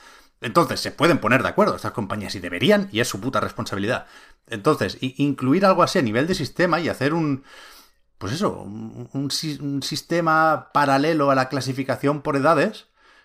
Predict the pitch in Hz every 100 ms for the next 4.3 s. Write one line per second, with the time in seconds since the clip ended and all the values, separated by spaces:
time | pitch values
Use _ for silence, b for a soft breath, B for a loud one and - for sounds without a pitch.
0 | b - 104 - 117 101 101 131 135 127
1 | 123 107 104 98 - 101 - 92 _ _
2 | _ _ - 185 196 - - 185 190 127
3 | 190 156 95 - _ - 170 - 202 196
4 | - -